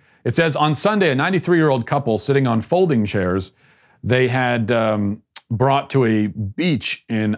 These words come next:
Oxnard, California, got a rude awakening to the draconian policies implemented by the state when a policeman approached them and asked them to get off the chairs and sit on the ground." These are ninety-three-year-old people.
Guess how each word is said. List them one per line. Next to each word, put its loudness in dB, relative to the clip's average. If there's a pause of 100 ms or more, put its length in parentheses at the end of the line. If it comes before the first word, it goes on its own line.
Oxnard, -2
California, 0
got 0
a 0
rude 2
awakening 0
to -8
the -4
draconian -2
policies 0
implemented 0
by -2
the -4
state -2 (200)
when -6
a -2
policeman 0
approached 0
them 0 (360)
and -2
asked -2
them 2
to 2
get 2
off 2
the 0
chairs 0
and -2
sit 2
on 0
the 2
ground." -4 (720)
These -4
are 2
ninety-three-year-old 2 (800)
people. -6